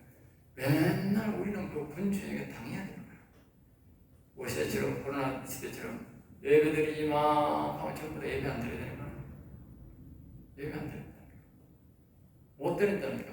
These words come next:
뭐에 눌려가? 그 영에 눌려가. 그 힘에 눌-, 권력에 눌려가. 응? 그러니까 영혼이 이상한 사람은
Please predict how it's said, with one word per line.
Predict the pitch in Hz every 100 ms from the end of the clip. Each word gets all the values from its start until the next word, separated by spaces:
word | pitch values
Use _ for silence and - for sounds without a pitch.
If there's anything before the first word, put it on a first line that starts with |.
| -
뭐에 | 135 131 147
눌려가? | - 127 - - - - - - - - - -
그 | - 175
영에 | 208 220
눌려가. | - 135 131 127 - - - - - - - - - - -
그 | - 185
힘에 | 185 233 208
눌-, | - -
권력에 | 175 175 156
눌려가. | - - - - - - - - - - - - -
응? | - - - - - - - - - - - - - - - - - - -
그러니까 | - - 120
영혼이 | 120 - 226 -
이상한 | - - -
사람은 | 147 143 139 139